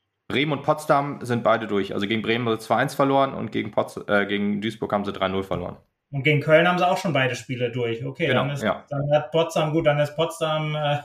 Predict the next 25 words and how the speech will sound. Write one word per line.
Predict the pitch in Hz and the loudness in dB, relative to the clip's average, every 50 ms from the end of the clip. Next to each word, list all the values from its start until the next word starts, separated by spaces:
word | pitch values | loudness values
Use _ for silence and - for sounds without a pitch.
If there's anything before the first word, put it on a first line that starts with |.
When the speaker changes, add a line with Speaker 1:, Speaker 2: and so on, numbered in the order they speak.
| - | -6
Speaker 2:
<laughs> | - 160 - - _ _ _ _ _ | -8 -8 -8 -8 _ _ _ _ _
trotzdem | - 147 - - - 165 135 127 | -4 -2 0 0 0 0 0 2
weg. | 131 143 147 - - _ _ _ _ _ _ _ _ _ - - - | 2 0 0 0 -6 _ _ _ _ _ _ _ _ _ -20 -8 -2
Speaker 1:
<laughs> | - 160 - - 180 160 - - - - _ _ _ _ _ - | -2 -2 0 0 -2 -2 -2 -6 -18 -20 _ _ _ _ _ -6
Ja, | - | -2
die | - 104 | 2 4
haben | 123 143 147 147 143 | 4 4 4 4 2
Speaker 2:
Ähm, | |
Speaker 1:
noch | 131 - | 2 2
Essen | 135 139 - - 175 170 170 - - _ _ _ _ _ _ _ _ _ _ _ _ _ _ _ _ _ _ _ _ _ _ _ _ _ - | 0 0 0 0 -2 -2 -2 -4 -10 _ _ _ _ _ _ _ _ _ _ _ _ _ _ _ _ _ _ _ _ _ _ _ _ _ -6
und | - 107 | -4 0
das | 110 113 - - - - - - | 0 0 0 -2 -8 -12 -4 0
war's. | 92 90 - - - - - - - | 0 0 0 -2 -6 -8 -6 -2 0
<laughs> | 175 160 - - - - - - _ - 165 156 - - - - - - - | 0 0 -2 -6 -14 -16 -18 -14 _ -4 -4 -4 -6 -8 -12 -10 -8 -6 -6
Speaker 2:
Ja. | 127 120 117 - - - - - _ _ _ _ _ _ _ _ _ _ _ _ _ _ _ - | -6 -6 -6 -8 -12 -12 -14 -14 _ _ _ _ _ _ _ _ _ _ _ _ _ _ _ 0
Gut. | 160 156 131 | 2 2 2
Speaker 1:
Als, | 104 98 - - | 2 0 0 2
als, | 95 104 104 - - | 2 0 0 -2 -2
als | - 110 117 113 - | 0 0 0 0 2
schlagbare | - 151 147 147 139 - 135 123 123 127 | 4 4 4 6 6 6 4 4 4 2
Gegner, | 110 123 131 - 113 107 107 | 2 2 2 2 2 0 2
so | 98 101 | 2 0
in | 101 | 0
Anführungsstrichen, | 95 104 104 - 110 101 98 95 - - 104 92 98 98 | 0 0 0 0 0 0 0 -2 -2 -2 -2 0 0 2
ja. | 95 92 - - - | 2 2 0 0 -4